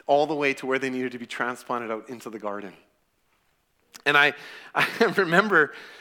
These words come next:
thinking, like, at first going, "Yeah, this is going so well," and then the crash was hard. It, it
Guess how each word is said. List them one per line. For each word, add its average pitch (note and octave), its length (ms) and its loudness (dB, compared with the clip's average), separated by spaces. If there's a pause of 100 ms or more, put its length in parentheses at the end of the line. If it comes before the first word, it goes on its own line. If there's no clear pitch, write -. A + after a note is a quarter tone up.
thinking, F#3+ 400 4
like, D#3 160 6
at D3 100 2
first F#3 300 0
going, D#3+ 240 2
"Yeah, F#3 240 8
this E3+ 180 -2
is D#3 160 -8
going F3+ 320 4
so G3 340 4
well," E3+ 300 4
and D3 100 -6
then D3 280 -4 (320)
the D#3+ 80 -4
crash - 500 0
was C3 120 -12
hard. G#2+ 580 -2 (1300)
It, F3 160 4
it F#3+ 160 2